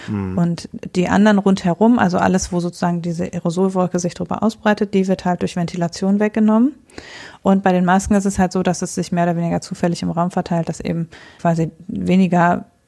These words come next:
Speaker 2: Virus in der Luft ist, aber der bleibt halt trotzdem und verteilt sich halt dann eben langsamer auf die anderen. Deshalb stecken sich nicht so viele an.
Speaker 1: Ja.
Speaker 2: Ich fand das auch sehr eindrücklich, wie diese, das sind ja so animierte Grafiken am Ende,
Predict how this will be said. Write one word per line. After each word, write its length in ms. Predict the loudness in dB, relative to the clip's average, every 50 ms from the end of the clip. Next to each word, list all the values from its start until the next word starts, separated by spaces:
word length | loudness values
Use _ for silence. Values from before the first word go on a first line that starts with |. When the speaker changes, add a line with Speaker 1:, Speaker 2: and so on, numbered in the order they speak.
| _ -14
Speaker 2:
Virus 360 | -6 -4 -2 -2 -2 -2 -2
in 80 | -2 0
der 80 | 0 0
Luft 220 | 0 -2 0 0
ist, 220 | 0 0 0 0
aber 180 | -2 0 0 0
der 140 | 0 0 0
bleibt 320 | 2 2 0 0 0 -2
halt 100 | -4 -4 -2
trotzdem 480 | -2 -2 -2 -2 0 0 0 0 0
und 240 | 0 -2 -2 -2 -6
verteilt 440 | -6 -8 -8 -4 -2 -2 -2 0 -2
sich 160 | -2 -2 0
halt 160 | 0 0 0
dann 100 | 0 0
eben 220 | 0 0 0 0 0
langsamer 480 | 0 0 2 2 2 2 2 2 0
auf 100 | -2 -2
die 100 | -4 -2
anderen. 240 | -2 0 0 0 0
Deshalb 300 | -2 -2 -2 -4 -4 -6
stecken 500 | -8 -14 -16 _ _ -2 -2 0 0 0
sich 180 | 0 0 0 -2
nicht 120 | -2 -4
so 80 | -6 -4
viele 320 | -2 0 0 0 0 -2
an. 140 | -6 -8 -8 _ _ _ _ _ _ _ -18 -16
Speaker 1:
Ja. 180 | -16 -16 -16 _ _ _ _ _ _
Speaker 2:
Ich 100 | -4 0
fand 160 | 2 2 2
das 100 | 4 2
auch 140 | 2 2 2
sehr 220 | 2 2 2 2
eindrücklich, 540 | 4 4 4 4 2 2 0 0 -4 -2 0
wie 180 | -2 -2 -2 -6 -12 _ -4
diese, 420 | -2 0 0 2 0 0 0 -4 -6 -12 -20 -20 -16 -12
das 140 | -10 -6 -4
sind 180 | -2 -2 -2
ja 100 | -2 -4
so 200 | -4 -6 -10 -12 -10 -6
animierte 640 | -2 0 2 2 4 4 2 2 0 0 -2 -2 -4 -8 _
Grafiken 440 | -2 0 0 0 2 0 -2 -2 -2
am 100 | -4 -2
Ende, 280 | -2 -2 -2 -2 -4